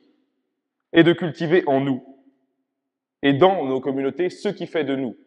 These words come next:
des Européens. Ce qui fait un peuple, ce ne sont pas seulement ses attributs biologiques, même si ceux-ci constituent un aspect fondamental,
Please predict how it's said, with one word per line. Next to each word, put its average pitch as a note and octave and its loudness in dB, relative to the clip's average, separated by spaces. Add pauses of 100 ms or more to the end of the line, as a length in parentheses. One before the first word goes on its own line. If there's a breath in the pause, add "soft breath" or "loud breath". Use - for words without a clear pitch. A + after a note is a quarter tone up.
(680)
des B2+ -4
Européens. A2 2 (2500)
Ce - -4
qui D#3+ -4
fait A3+ 4
un A3+ 2
peuple, F#3 2 (1200)
ce - -2
ne E3 4
sont F3 -2
pas F#3 6
seulement G3+ 4 (800)
ses A2+ -4
attributs B2 -2
biologiques, C#3 -2 (1080)
même A2+ -4
si A#2 -12
ceux-ci C3 -10 (160)
constituent A#2+ -12
un G#2+ -8
aspect G#2 -6
fondamental, A2+ -2